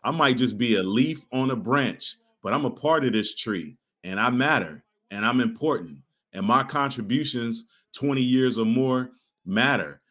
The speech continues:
and is worthy to be preserved.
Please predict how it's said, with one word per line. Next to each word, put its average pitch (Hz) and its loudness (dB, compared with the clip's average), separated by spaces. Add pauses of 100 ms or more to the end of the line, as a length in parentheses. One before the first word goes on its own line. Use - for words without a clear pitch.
(180)
and 104 -4
is 104 -4 (280)
worthy 127 4
to 120 2
be 117 -2
preserved. 113 -2